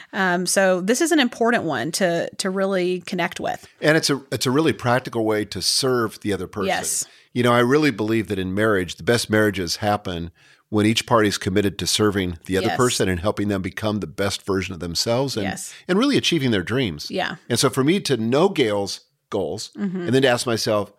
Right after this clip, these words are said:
Speaker 2: "How can I actually help her achieve these?"
Speaker 1: Yes.
Speaker 2: are awesome. Like, like one of her goals that comes very natural to her, but something that was on her heart as a dream was that when the kids, uh, turned thirteen,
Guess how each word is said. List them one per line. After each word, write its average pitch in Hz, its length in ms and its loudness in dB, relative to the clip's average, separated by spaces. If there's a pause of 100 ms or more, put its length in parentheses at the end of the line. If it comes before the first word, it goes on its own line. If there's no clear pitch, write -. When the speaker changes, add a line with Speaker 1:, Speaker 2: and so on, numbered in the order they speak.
Speaker 2:
"How 147 260 2
can 160 160 -4
I 135 100 0
actually 113 600 -4
help 113 220 -4
her 101 60 -4
achieve 113 340 -4
these?" 135 320 -8 (160)
Speaker 1:
Yes. 180 200 -6
Speaker 2:
are 113 100 4
awesome. 113 320 0 (300)
Like, 143 320 2
like 139 180 2
one 160 100 4
of 156 80 0
her 127 100 0
goals 107 460 -2 (440)
that 127 160 2 (240)
comes 127 180 2
very 120 140 4
natural 107 340 2
to 95 120 -6
her, 120 180 2
but 101 120 -2
something 107 260 0
that 98 80 -2
was 85 180 -4
on 104 120 2
her 101 140 2
heart 98 380 -2
as 101 180 -8
a 98 40 -4
dream 107 340 -2
was 92 240 -4
that 95 320 -2
when 110 200 2
the 101 60 -2
kids, 131 540 0 (360)
uh, 101 200 2
turned 135 280 2
thirteen, 110 520 0